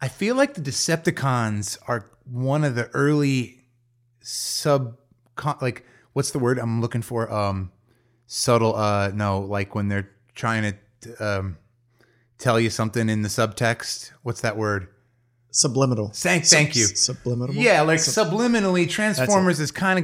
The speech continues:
Speaker 1: trying to, like, show you, look, these, both of these teams of robots came from the same distant planet. They were at war there. They're gonna be at war here. They're f-,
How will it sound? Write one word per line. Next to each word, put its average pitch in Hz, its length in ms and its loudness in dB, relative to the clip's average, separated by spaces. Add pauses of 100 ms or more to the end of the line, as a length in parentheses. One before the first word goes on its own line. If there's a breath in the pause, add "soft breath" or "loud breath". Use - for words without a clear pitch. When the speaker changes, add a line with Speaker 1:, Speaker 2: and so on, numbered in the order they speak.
Speaker 1:
trying 170 300 -2
to, 156 60 0
like, 131 280 -4 (540)
show - 260 4
you, 143 140 6
look, 143 260 2
these, 110 300 -2 (220)
both 120 260 0
of 139 80 -8
these 156 220 0
teams 165 580 0 (320 soft breath)
of 131 120 -6
robots 160 560 4
came 156 300 0
from 151 140 -2
the 110 60 -2
same 143 380 0
distant 160 420 0
planet. 160 520 0
They 139 100 0
were 110 220 -2
at 135 180 2
war 156 280 4
there. 143 420 -2 (320 soft breath)
They're 104 100 -8
gonna 127 220 2
be 170 240 2
at 156 160 2
war 160 240 4
here. 135 260 2
They're 113 120 -2
f-, - 120 -14